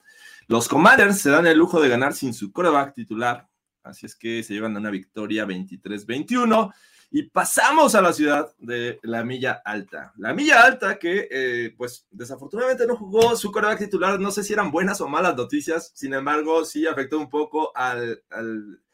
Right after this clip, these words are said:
a la gente que, que visitó el estadio. Se veían ahí por allí unos, algunos, unos huecos en el estadio,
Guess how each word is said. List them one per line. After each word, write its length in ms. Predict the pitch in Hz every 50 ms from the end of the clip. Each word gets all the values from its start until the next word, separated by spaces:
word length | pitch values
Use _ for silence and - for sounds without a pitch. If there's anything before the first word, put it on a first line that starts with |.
| _ _ _ _ _ _ - _
a 80 | - 120
la 100 | 131 131
gente 500 | - 190 196 185 170 - - 147 143 -
que, 240 | 123 120 120 104 -
que 160 | 120 117 110
visitó 360 | 110 107 - 123 120 131 135
el 80 | 127 117
estadio. 400 | 113 - - 135 139 139 143 139
Se 120 | 131 117
veían 240 | 113 120 127 123 113
ahí 100 | 113 110
por 160 | - 110 107
allí 320 | 104 101 104 107 104 - -
unos, 240 | 120 117 113 - -
algunos, 360 | 87 92 101 110 117 113 117
unos 440 | 123 113 95 135 139 139 135 117 107
huecos 580 | 110 131 131 - - 117 110 101 - - _ _ _ _ _ _ _ _ _
en 120 | 104 110 113
el 120 | 110 110
estadio, 680 | 113 - - 175 180 185 180 185 190 196 208 196 -